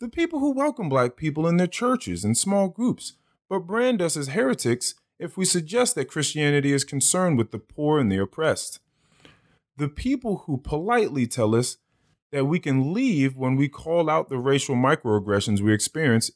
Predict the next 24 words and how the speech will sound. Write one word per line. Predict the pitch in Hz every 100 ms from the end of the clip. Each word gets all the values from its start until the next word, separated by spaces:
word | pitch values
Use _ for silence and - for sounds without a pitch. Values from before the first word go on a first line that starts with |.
| -
in | 107
their | 113
ministries. | 110 143 180 - - 80 - - - _ _ _ _ _ _ _ - _ _
But | 151 185
since | - 359 254
I | 170
don't | 135 135
have | 131 120 120 117 -
many | 123 156 147
relationships | 107 110 190 165 117 110 -
with | 98
people | - 110 92
like | 151 170 -
that, | 98 - _ _
perhaps | 170 196 247 -
they | 185 185 180 180 _ _ _ _
are, | - -
are | 117 110
not | 110 139 208 147
a | 147
good | 123 120 165 147
use | 127 143 135
of | 135
hatred | 101 98 113